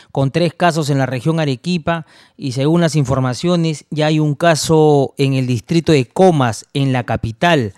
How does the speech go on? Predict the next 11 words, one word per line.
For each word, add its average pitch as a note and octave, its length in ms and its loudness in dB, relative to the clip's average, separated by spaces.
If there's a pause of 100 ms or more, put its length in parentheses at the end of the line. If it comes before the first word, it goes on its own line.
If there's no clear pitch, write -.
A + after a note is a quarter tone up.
(420)
Al D3+ 160 -2
parecer D3+ 360 0
este F3+ 240 2
cerco F#3 360 2
epidemiológico D#3 840 4
está E3+ 140 0
dando E3 180 2
resultados, D#3 680 0
pero B2+ 200 0
la B2+ 140 0
gente D#3+ 460 -4